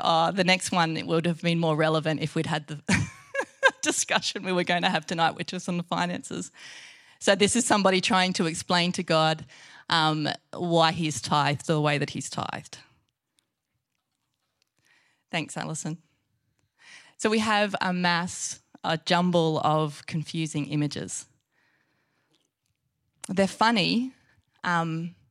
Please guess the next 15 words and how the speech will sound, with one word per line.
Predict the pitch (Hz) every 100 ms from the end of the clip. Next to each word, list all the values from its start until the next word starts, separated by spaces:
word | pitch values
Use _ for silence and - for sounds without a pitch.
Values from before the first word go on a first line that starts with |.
| _ - - -
but | 180
actually | 214 - 277 247
the | 202
underlying | 196 220 196 170 165
narratives, | 170 226 233 196 170
a |
lot | 165 180
of | 180
these, | 165 160 151 - - - -
um, | 160 151 151 -
pictures | - 175 170 151 -
are | - 147
real | 151 196
for | 262
people, | - 160 165 - -